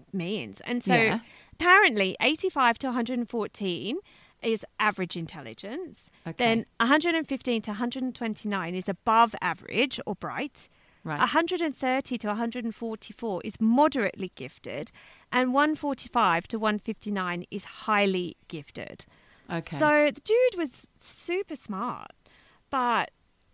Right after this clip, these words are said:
Speaker 1: it said in this article that he had been prone to bragging and showing off, which is exactly
Speaker 2: Oh
Speaker 1: what
Speaker 2: my
Speaker 1: you
Speaker 2: God,
Speaker 1: just
Speaker 2: Keith
Speaker 1: said.
Speaker 2: Raniere.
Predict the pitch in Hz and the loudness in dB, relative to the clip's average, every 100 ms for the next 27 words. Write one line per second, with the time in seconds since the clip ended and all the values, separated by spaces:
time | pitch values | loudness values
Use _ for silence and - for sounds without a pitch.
0 | _ _ 277 - - 349 392 302 220 - | _ _ -4 -2 0 2 4 2 0 -2
1 | 233 254 214 170 - 214 190 269 269 254 | -4 -4 -4 -4 -4 -4 -2 -2 0 -2
2 | 247 226 - 233 208 185 127 - 226 - | -2 -4 0 2 4 2 -2 -6 -6 -8
3 | _ 202 190 185 202 262 339 466 453 - | _ -6 0 2 0 -2 -6 -6 -12 -10
4 | - 214 - 180 139 - - - 285 339 | -4 -4 -4 -6 -8 -14 -20 -10 -6 -2
5 | 403 440 - 403 403 370 262 240 208 185 | 0 -2 2 4 4 2 2 4 2 0
6 | 214 202 - 240 214 214 196 185 190 202 | 0 0 0 0 0 2 2 4 2 2
7 | 190 180 | 0 -2